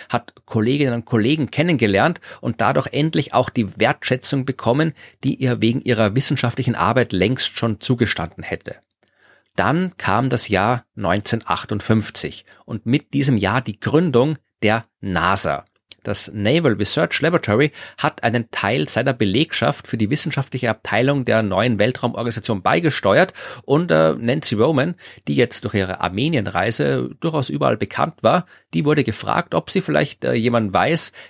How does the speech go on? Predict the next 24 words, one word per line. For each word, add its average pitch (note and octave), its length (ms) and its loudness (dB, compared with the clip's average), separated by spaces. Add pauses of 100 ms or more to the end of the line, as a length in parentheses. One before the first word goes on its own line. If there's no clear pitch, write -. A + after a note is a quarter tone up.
(120)
der C3+ 160 2
bei C#3 100 0
der G#2 160 0
nasa C3 540 2 (180)
ein C#3 260 -2
Programm D3 520 -2
für C#3 320 0
Weltraumastronomie C3 1120 0
gründen C3+ 480 0
und C#3 220 -2
leiten G2 420 0
kann. E2 300 -2 (520)
Roman C3 520 0
hat - 160 -6
das D#3 160 -2
als D3+ 140 -2
Anlass D3 460 0
genommen, D3+ 320 0
sich - 180 -4
einfach - 360 -2 (140)
selbst - 480 0
dafür A2+ 240 -2
zu - 100 -4
bewerben A2+ 500 2